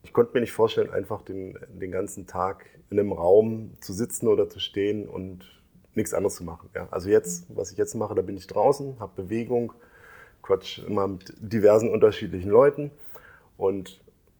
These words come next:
Speaker 1: ja, im Nachhinein sage ich einfach, das war das Richtige, hat sich einfach so ergeben.
Speaker 2: Trotzdem möchte ich noch mal fragen,
Speaker 1: Mhm.
Speaker 2: bei dem, was du mir alles erzählt hast, worin du alles Nachhilfe gegeben hast,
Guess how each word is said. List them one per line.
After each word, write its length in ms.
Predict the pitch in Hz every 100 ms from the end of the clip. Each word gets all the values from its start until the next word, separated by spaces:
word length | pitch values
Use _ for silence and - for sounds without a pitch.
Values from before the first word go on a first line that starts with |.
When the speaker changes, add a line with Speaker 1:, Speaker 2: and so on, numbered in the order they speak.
| _
Speaker 1:
ja, 160 | - 143
im 100 | 95
Nachhinein 460 | 98 110 120 117 110
sage 200 | 104 104
ich 60 |
einfach, 180 | 104 104 _ _ _ -
das 200 | - 92
war 80 |
das 160 | 90 -
Richtige, 300 | - - 92
hat 80 | 90
sich 200 | 104 101
einfach 240 | 92 92 92
so 120 | -
ergeben. 360 | 104 92 82 82 _ _ _ _ _ _ _ _ _
Speaker 2:
Trotzdem 360 | 185 185 233
möchte 240 | 202 196 190
ich 40 |
noch 120 | 185
mal 140 | 165 156
fragen, 520 | - 180 170 147 143 -
Speaker 1:
Mhm. 140 | 98
Speaker 2:
bei 120 | 151
dem, 220 | 151 196
was 140 | 214 208
du 80 | 202
mir 120 | 127
alles 220 | 175 175
erzählt 360 | 175 - 160 147
hast, 200 | 127 170
worin 420 | 185 175 185 202
du 120 | 185
alles 260 | - 175 170
Nachhilfe 460 | 160 165 147 -
gegeben 420 | 139 - 131 123 120
hast, 280 | 95 -